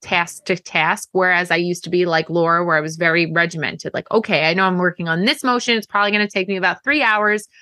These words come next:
gonna break for a lunch break. Then I'm gonna do X, then I'm gonna do Y, then I'll do Z, and then my day will be over with." Now I work on A, I get a phone call from Q,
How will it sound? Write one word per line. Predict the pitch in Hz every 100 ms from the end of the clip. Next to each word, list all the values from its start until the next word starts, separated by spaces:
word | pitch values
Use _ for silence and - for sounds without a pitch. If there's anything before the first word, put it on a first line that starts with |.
| _ _ _ -
gonna | 320
break | 247 254 262
for | - 226
a | 214
lunch | 196 202 -
break. | 202 190 180 _ _ -
Then | 240
I'm | 302
gonna | 285 269
do | 254 254 -
X, | 190 196 - -
then | 202
I'm | 254
gonna | 277 277
do | 269
Y, | 214 185 185 190
then | 185 185
I'll | 202
do | 202 196
Z, | 175 180 180 175
and | 170
then | 170
my | 170 170
day | 170 170
will | 170
be | 175 170 - -
over | 180 160 -
with." | - - _ - - 190
Now | 202 220 277 208 185 180 185 _ _ _ _ _
I | 190
work | 202 226 226
on | 202 196 -
A, | 226 220 220 226 214 _ 196
I |
get | 190
a | 185
phone | - 208 208
call | 214 196
from | 196 180 180 -
Q, | - - 262 247 233 233